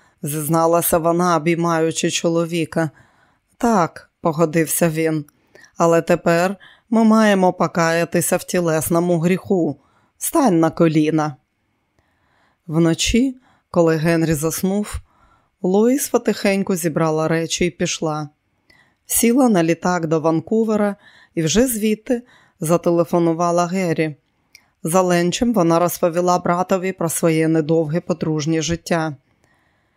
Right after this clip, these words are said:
«Я подаю на розлучення, але доведеться виїхати з міста». Гері, трохи подумавши, погодився, що їй краще не зустрічатися з чоловіком.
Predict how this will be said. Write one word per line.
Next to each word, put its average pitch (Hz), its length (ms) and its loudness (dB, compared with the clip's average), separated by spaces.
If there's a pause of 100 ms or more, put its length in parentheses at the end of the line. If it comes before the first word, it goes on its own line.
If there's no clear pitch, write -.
(440)
«Я 202 180 4
подаю 208 460 2
на 202 140 2
розлучення, 190 920 0 (280)
але 185 480 0 (440)
доведеться 170 640 2
виїхати 180 640 0
з 143 100 -6
міста». 165 520 -2 (680)
Гері, 175 460 2
трохи 170 380 0
подумавши, 170 680 -2
погодився, 170 880 -4 (360)
що - 160 0
їй 202 260 4
краще 233 460 0
не 208 140 0
зустрічатися 190 920 -2
з 156 60 -4
чоловіком. 156 840 -2